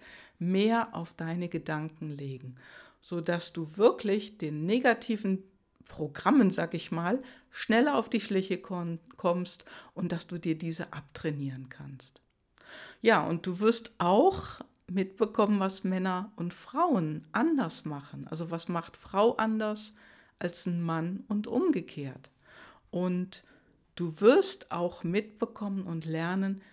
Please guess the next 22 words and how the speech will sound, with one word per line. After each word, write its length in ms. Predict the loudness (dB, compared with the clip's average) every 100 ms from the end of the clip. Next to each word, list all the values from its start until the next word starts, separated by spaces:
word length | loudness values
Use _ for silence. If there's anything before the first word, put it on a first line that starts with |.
| _
wie 240 | -4 -2 -2
intuitiv 840 | -4 -2 -2 -2 -4 -4 -4 -6
du 160 | -14
eigentlich 680 | -10 -10 -8 -10 -12 -16 -18
bist. 380 | -18 -16 -16 -20 _ -20 -20 _
Und 400 | 6 8 6 0 -20 _
vor 180 | -14 -6
allen 180 | -6 -4
Dingen, 240 | -6 -6
wie 100 | -6
du 100 | -4
das 280 | -4 -6 -10
viel, 340 | -4 0 0
viel 220 | 0 -2
besser 380 | 0 -2 -2 -6
für 240 | -8 -12 -6
dich 360 | -4 -4 -2
nutzen 440 | -4 -4 -6 -6 -8
kannst. 480 | -10 -12 -14 -20 -20 -20 -20 -8
Denn 180 | -4 -2
wir 140 | -4 -4
unterschätzen 800 | -6 -6 -8 -8 -6 -6 -6